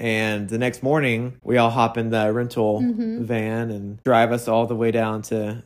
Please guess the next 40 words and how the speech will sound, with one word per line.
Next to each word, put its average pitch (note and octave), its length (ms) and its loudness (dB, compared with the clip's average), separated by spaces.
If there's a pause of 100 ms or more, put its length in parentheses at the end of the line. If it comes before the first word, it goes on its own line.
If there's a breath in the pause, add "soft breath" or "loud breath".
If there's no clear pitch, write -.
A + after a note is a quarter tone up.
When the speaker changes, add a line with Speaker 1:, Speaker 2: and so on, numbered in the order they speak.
Speaker 1:
to A2 120 -6
Campo. A#2+ 640 -8
And A2 160 -6
the A#2 60 -4
drive A#2+ 400 2
was F#2 320 -6
not A#2 180 -2
what G#2+ 80 -6
we G#2+ 140 -4
expected. F#2+ 560 -4
Speaker 2:
It - 120 -14
was C4 140 -6
beautiful. A3+ 640 -8
Speaker 1:
Yeah, C3 320 4
it - 60 4
was - 340 -6
green C#3+ 380 0
rolling C#3 380 2
hills, B2+ 500 -2
trees B2 320 0
everywhere, C3+ 640 0
Speaker 2:
Yeah. G#4+ 180 8 (100)
Speaker 1:
lush A3 220 0
vegetation. C#3+ 800 0 (580 soft breath)
And B2+ 420 4
we're D3+ 80 4
like, B2+ 260 6
"This D3+ 180 -2
is D#3 400 0
Southern D#3 340 6
California. C3+ 540 4
This C3 160 0
is C3+ 100 -4
the - 80 -8
desert." A2 400 2
We A#2+ 320 6
were G#2 140 2
not G#2+ 160 2
expecting - 480 -4
it. - 180 -10